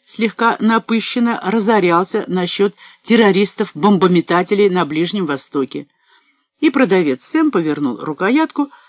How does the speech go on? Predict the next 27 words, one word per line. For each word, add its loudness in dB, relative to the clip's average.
прервав 0
его 0
на -2
середине -6
предложения. -6
«Обрыдло 4
слушать -4
про 0
этих -2
проклятых -6
арабов», -2
сообщил -8
он -6
Бену. -6
«Кому 6
не 6
обрыдло», 4
поддержал -4
его -8
Бен, 2
заканчивая -6
анкету. -10
«Что -4
до 0
меня», 4
продолжал -4
Сэм, -8